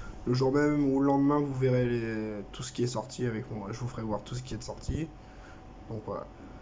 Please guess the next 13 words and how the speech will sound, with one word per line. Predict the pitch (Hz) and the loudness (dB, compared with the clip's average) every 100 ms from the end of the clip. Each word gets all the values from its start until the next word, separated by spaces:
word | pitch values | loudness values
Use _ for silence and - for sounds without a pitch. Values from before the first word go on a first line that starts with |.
| - - | -16 -8
Donc | - 123 | -4 2
là, | 143 | 4
il | 139 | 6
y | |
a | 131 | 6
le | 131 | 2
spa | - - 151 160 - - - - - - - - | 0 6 8 8 2 -6 -8 -8 -8 -14 -18 -10
qui | 117 | -6
est, | 113 113 | -4 -2
euh, | 104 107 101 - | -2 -2 -4 -6
qui | - | -12
sera | - 101 | -10 -6
disponible | 98 - 107 120 143 151 | -6 -6 -6 -2 -2 -2